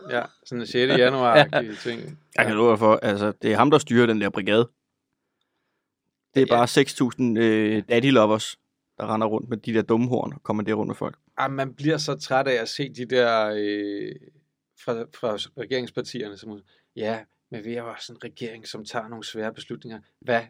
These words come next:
Speaker 1: er det, I har taget af svære beslutninger? Udover Store Bededag, som, øh, bare var en upopulær, men ikke svær beslutning. Men de har jo ikke taget nogen beslutninger, hvor man tænkte,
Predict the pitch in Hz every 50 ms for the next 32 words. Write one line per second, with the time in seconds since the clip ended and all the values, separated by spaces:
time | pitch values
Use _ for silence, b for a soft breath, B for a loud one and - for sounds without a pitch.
0 | _ _ _ _ _ - 110 104 101 101 110 - - - 113 101 95 - - 104
1 | 101 101 107 110 - - - 110 - - - 113 107 104 104 - - - 123 113
2 | 110 104 104 _ _ _ _ - 202 202 175 151 156 156 147 - 151 127 - -
3 | 139 143 156 156 139 127 117 110 - _ _ _ _ _ - - 143 135 127 127
4 | 127 123 - - _ _ _ _ - - 151 143 135 123 - 127 131 131 123 123
5 | 117 110 107 104 - _ - 147 131 135 156 165 165 180 151 143 131 123 120 110
6 | 107 110 113 117 139 151 151 151 - - 143 175 185 180 185 - - - 139 143
7 | - - 147 147 b b b b b b b b - 143 151 151 151 - - -
8 | - - 147 131 135 156 175 160 151 - - 160 170 190 196 175 170 180 185 170
9 | 151 - - 175 170 156 - 175 151 131 123 117 131 139 143 139 123 - - 131
10 | 117 110 107 _